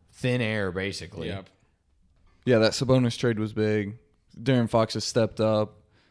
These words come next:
Speaker 3: Um,
Speaker 2: Just pieces
Speaker 3: Kevin
Speaker 2: fit-,
Speaker 3: Huerter
Speaker 2: pieces fitting right.
Speaker 3: has been big. Malik Monk's been big. Um, yeah, they have a solid t-, Mike Brown, he's a good coach.
Speaker 1: Oh, great coach. He received all one hundred
Speaker 3: Yeah.
Speaker 1: votes. You see that?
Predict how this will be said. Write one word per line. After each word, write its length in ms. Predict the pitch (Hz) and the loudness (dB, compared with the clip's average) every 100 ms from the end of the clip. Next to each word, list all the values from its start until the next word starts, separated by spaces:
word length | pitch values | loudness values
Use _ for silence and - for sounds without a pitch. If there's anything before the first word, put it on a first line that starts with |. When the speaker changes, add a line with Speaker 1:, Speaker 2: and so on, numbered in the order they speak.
| _ _ | _ _
Speaker 3:
Um, 500 | 110 107 98 98 92 | -2 0 0 0 -2
Speaker 2:
Just 140 | 92 | -4
pieces 320 | 101 113 101 98 | -6 -8 -8 4
Speaker 3:
Kevin 260 | 139 123 | 6 6
Speaker 2:
fit-, 60 | 127 | 6
Speaker 3:
Huerter 540 | 123 123 120 120 - | 6 8 6 6 -2
Speaker 2:
pieces 320 | - 120 107 - | -8 -8 -8 -8
fitting 260 | 110 92 | -8 -6
right. 160 | 101 104 | -8 -8
Speaker 3:
has 80 | 113 | 0
been 180 | 131 127 | 0 4
big. 220 | 127 120 | 4 4
Malik 280 | 123 131 117 | 4 4 2
Monk's 340 | 117 127 - | 0 0 0
been 220 | 120 113 | 0 2
big. 540 | 101 110 113 113 113 117 _ _ _ _ _ _ _ _ _ _ - - | 2 4 4 2 0 -8 _ _ _ _ _ _ _ _ _ _ -14 -8
Um, 600 | 104 95 95 85 80 120 _ _ _ _ _ _ _ _ _ _ _ - _ - | -6 -4 -6 -8 -10 -14 _ _ _ _ _ _ _ _ _ _ _ -20 _ -2
yeah, 140 | 127 | 0
they 160 | 110 156 | 2 0
have 100 | 247 | -4
a 60 | |
solid 300 | 120 127 123 | -2 -2 -2
t-, 60 | 110 | -4
Mike 260 | 127 147 123 | 0 2 2
Brown, 320 | 117 113 110 120 _ _ | 0 -2 -4 -10 _ _
he's 160 | 123 110 | -6 -4
a 20 | |
good 180 | 107 95 | -4 -4
coach. 260 | 104 101 123 | -4 -2 -4
Speaker 1:
Oh, 80 | 110 | -4
great 220 | 123 135 | -4 -4
coach. 300 | 92 80 - | -8 -8 -10
He 200 | 120 135 | -6 -4
received 320 | 123 131 110 | -4 -4 -2
all 160 | 104 113 | -2 -2
one 100 | 98 | -4
hundred 280 | 107 110 107 | -4 -4 0
Speaker 3:
Yeah. 220 | 113 101 | 2 2
Speaker 1:
votes. 160 | 98 - | 0 -10
You 80 | 92 | -12
see 160 | 113 | -8
that? 240 | 107 117 | -6 -6